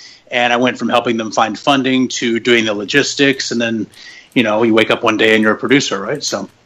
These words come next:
I sort of stumbled into it, actually, and I really, really liked it. Um, it's not Robert Evans level producing. It's not California. The, the Canada, the Canadian film industry is a lot smaller, right? Our average film budget is about, uh,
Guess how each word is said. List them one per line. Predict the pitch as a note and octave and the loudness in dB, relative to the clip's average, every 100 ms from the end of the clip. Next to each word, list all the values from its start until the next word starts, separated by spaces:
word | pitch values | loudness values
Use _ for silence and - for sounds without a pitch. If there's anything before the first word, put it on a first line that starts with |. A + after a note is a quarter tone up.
| _ _ - - | _ _ -8 -2
I | |
sort | B2+ F3 | 2 4
of | C#3+ | 4
stumbled | - D3 B2 | 2 0 2
into | B2 C#3 B2 | 0 -2 -2
it, | G#2 | -4
actually, | G2+ - A2 G#2+ | -6 -6 -6 0
and | B2 | 4
I | |
really, | D3 D3 | 6 6
really | C3+ | 6
liked | A#2 A2+ - | 4 2 -2
it. | G2 - - B2 | -10 -14 -12 -8
Um, | A2 A2 G#2+ - - - - | -6 -6 -10 -14 -20 -20 -4
it's | D3 B3+ | 0 2
not | A#3+ | 4
Robert | C3+ A#2+ A2+ | 4 4 2
Evans | B2+ A2+ A#2+ | 0 -2 -8
level | G#2+ A2 | -10 -12
producing. | B2 A#2+ - D#3+ | -10 -10 -6 -6
It's | A#2+ | -6
not | C3+ A#2 | -6 -8
California. | - A#2 A2+ C3 B2 A#2 | -4 -4 -4 -4 -4 -4
The, | A#2+ A#2+ | -4 -6
the | B2 | -6
Canada, | B2 D3+ C#3 C3 | -4 0 2 0
the | B2+ | -4
Canadian | - D3 C#3 A#2 | -2 2 2 0
film | C#3 C3 | 0 0
industry | A2+ B2 | -2 -6
is | |
a | A2+ | -6
lot | A#2+ - | 0 0
smaller, | - C3+ A2+ G#2+ G#2 | 0 -2 -2 -2 -6
right? | G#2+ A2 | -4 0
Our | A#2+ | 4
average | A#2+ A#2+ - | 4 2 -4
film | - A#2 A2+ | -4 -4 -2
budget | A2 A2+ | -2 -2
is | G#2+ G#2 | -6 -6
about, | G#2 G#2 - A2+ | 0 0 0 -4
uh, | G2+ | -4